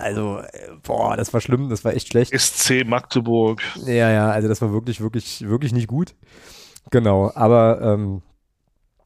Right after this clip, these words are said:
Speaker 1: ja, kommen wir mal zum Fußballerischen. Also, äh, ich fange mal mit dem fünfzehn Minuten Fazit an. Nach den ersten fünfzehn Minuten null Chancen, ein Tor K S C. Der F C M mit ei-, mit einem sauber vorgetragenen Angriff. Ansonsten offensiv viel Stückwerk. War so die, war so mein fünfzehn Minuten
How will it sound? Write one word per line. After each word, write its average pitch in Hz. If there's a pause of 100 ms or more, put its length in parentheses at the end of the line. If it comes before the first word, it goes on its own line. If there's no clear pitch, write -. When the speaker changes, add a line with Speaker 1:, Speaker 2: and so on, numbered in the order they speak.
(100)
Speaker 1:
ja, 98
kommen 98
wir 107
mal 107
zum 98
Fußballerischen. 107
Also, 107
äh, -
ich -
fange 113
mal 127
mit 117
dem 113
fünfzehn 135
Minuten 131
Fazit 117
an. 151
Nach 127
den 123
ersten 120
fünfzehn 127
Minuten 120
null 127
Chancen, 127
ein 120
Tor 127
K 110
S -
C. 151 (560)
Der 107
F 113
C -
M 127
mit 123
ei-, 120
mit 113
einem 147
sauber 123
vorgetragenen 113
Angriff. 170 (120)
Ansonsten 113
offensiv 104
viel 107
Stückwerk. 85
War 90
so 92
die, 87
war 87
so 92
mein 90
fünfzehn 98
Minuten 90